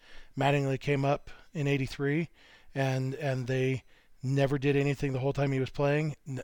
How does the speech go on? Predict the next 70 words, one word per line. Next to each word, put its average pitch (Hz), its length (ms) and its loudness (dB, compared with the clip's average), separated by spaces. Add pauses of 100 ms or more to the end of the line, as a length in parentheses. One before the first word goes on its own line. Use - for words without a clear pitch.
(100)
which 127 300 -8
wasn't 127 240 -4
his 139 160 -4
fault. 151 380 2 (680)
Uh, 131 140 0
but 110 140 -6
he 151 200 0
was 131 160 -4
such - 380 0
a 147 40 -4
good 135 180 0
hitter, 135 400 0 (400)
and 131 120 -2
if 135 120 -8
it 143 80 -6
wasn't 131 240 -4
for 117 100 -10
injuries, 147 460 0
he 135 160 -4
would 135 180 0
have 143 80 0
been 143 100 0
a 139 40 0
Hall 139 180 0
of 135 80 -4
Famer, 139 380 0 (400)
and 127 100 -4
I 131 120 2
still 127 260 -4
think 131 300 -4
he - 180 -12
should 143 240 -2
be 139 100 -2
a 131 60 -2
Hall 131 160 -2
of 127 80 -8
Famer. 131 340 -4
He's 127 160 -4
another 123 280 -4
guy 123 200 -2
who, 123 240 -4 (420)
like 127 140 -2
I 123 60 -2
said 135 180 0
with 120 180 -4
Murphy, 131 440 0 (420)
uh, 123 180 0
I 131 120 0
believe 127 400 0
that 120 120 -6
based 135 300 0
on 135 80 -2
his 123 180 -2
peak, - 340 0
he 147 180 2
should 135 200 -4
be 131 140 -2
in 131 60 0
the 127 80 -2
Hall 131 160 0
of 120 60 -6
Fame. 135 200 -2
His 127 140 -4
peak - 240 -6
was 117 120 -6
long 139 220 2
enough, 147 260 2
and 123 120 -6
he 135 100 -2
was 131 240 -6